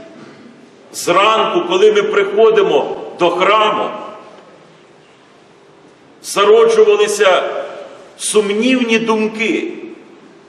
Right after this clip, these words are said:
і непотрібні думки. Бо дуже часто буває так, що наше життя, християнське і духовне життя,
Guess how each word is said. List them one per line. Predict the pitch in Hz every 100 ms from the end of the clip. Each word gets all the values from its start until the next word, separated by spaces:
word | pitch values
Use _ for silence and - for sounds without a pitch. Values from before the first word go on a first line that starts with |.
| _ _ _ _ _ _ _ _ _ _ _ -
і | 208
непотрібні | 196 196 214 214 233 - - 170
думки. | 156 143 127 - 175 - - - - - - - - - - -
Бо | 180
дуже | 190 226 214
часто | - 233 220 220 208
буває | 208 214 220 196
так, | 185 240 220 - - - - - - - - - - - - - - - -
що | - 196
наше | 190 226 214 202
життя, | - 185 - 208 214 175 139 - - - - - -
християнське | - 165 175 185 208 220 226 226 - 180
і |
духовне | 175 196 202 226 202 185
життя, | - 175 - 220 208 - 220